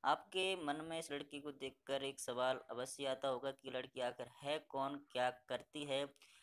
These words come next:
तो guys, इसकी हम जन्म कुंडली खोलने वाले हैं, तो guys, video को last तक बने रहिएगा और देखते रहिएगा। Guys, हम जैसे कि बात करें, ये लड़की है मुंबई से और ये एक singer है and model है। और guys, artist है। ये लड़की जो है वो अभी शायद seventeen year की है। अ,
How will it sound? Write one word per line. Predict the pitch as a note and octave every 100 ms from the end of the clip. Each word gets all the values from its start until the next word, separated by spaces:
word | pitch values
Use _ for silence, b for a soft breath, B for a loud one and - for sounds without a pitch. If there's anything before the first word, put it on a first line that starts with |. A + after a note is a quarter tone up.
| _
तो | F3+
guys, | G3 G3
इसकी | F3 -
हम | F#3+ D3
जन्म | D3 E3+
कुंडली | - D#3 D#3+
खोलने | D3+ D3 D3 D#3+
वाले | D#3 E3
हैं, | D#3+
तो |
guys, | D3+ D3+ D3+ D3
video | C#3+ C#3+
को | C3+
last | C3 C3+ -
तक | B2+
बने | B2 C3+
रहिएगा | D3 C#3 C3+ D3+
और | D3+ C3
देखते | B2+ -
रहिएगा। | B2 A#2+
Guys, | A#2 D3+ F#3
हम | F3 E3+
जैसे | E3+ F3
कि | E3
बात | D#3 D3+
करें, | - D#3 D#3
ये |
लड़की | C#3+ C#3+ - D3
है | D3+
मुंबई | C3+ C3 C#3+ C3+
से | - D3+ D#3 - B B B B -
और | D3 D#3
ये | C#3 D#3+ F3 E3+
एक | E3+
singer | - D3 C#3+ E3 E3
है | D#3 D3+ -
and | C#3+ D3+
model | C3+ B2+ B2+ C3 C#3
है। | C3+ C3 B2+ - - -
और | C#3 C3+
guys, | D#3 E3+
artist | C3 C#3+ F3+ F#3 F3+
है। | E3
ये | D3+
लड़की | F3 G3 G3 G3+ G3+ _ _ _ -
जो | D3 E3+ F#3
है | E3 E3 E3+
वो | E3+ - D#3+ E3 D#3+
अभी | - C#3 D3 D3+ D#3+
शायद | - C3+ C#3 C#3+ C#3
seventeen | - C3+ C#3 C#3+ D3+ C#3+
year | C3+
की | C3+ C#3
है। | C#3+ C#3 C#3+ D3+
अ, | D#3+